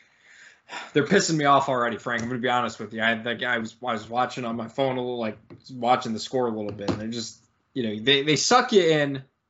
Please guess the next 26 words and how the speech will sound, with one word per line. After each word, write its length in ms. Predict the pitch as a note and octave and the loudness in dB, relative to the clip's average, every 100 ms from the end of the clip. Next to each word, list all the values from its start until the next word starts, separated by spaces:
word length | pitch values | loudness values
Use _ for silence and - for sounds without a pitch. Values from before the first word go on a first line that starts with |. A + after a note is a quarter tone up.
| - | -6
and 140 | D3 | -2
then, 200 | D3 C#3+ | -2 -2
and 140 | C#3+ C3+ | -4 -4
then 140 | C3 | -2
they 100 | C3+ | -4
just 200 | A#2+ A2+ | -6 -4
play 200 | D#3+ D#3 | 2 4
like 160 | C3 - | 2 0
shit, 380 | - A#2+ A#2 - | -2 -4 -4 -8
and 180 | A#2 A2+ | -8 -8
it's, 360 | G#2+ - - - | -8 -12 -16 -14
you 120 | A2 | -12
know, 120 | F#2+ | -10
same 300 | - D#3 C#3+ | -2 0 0
thing 200 | C#3 B2+ | 0 0
as 120 | A2+ | -2
it 100 | A2+ | -2
ever 200 | A2 A2 | -2 -2
was. 340 | G#2 G#2+ F#2+ - | -4 -4 -6 -2
But 160 | D3+ | 2
anyways, 420 | E3 C#3 G#2 G2 - | 4 4 0 -4 -2
I'm 180 | C3+ C3 | -2 4
curious 460 | F3+ A3 F#3+ D#3 | 6 8 6 4
if 120 | C#3+ | -6
the 60 | D3 | -8
Bears 640 | A#2 C#3+ C#3 B2 A#2 - | -4 0 2 2 -2 -8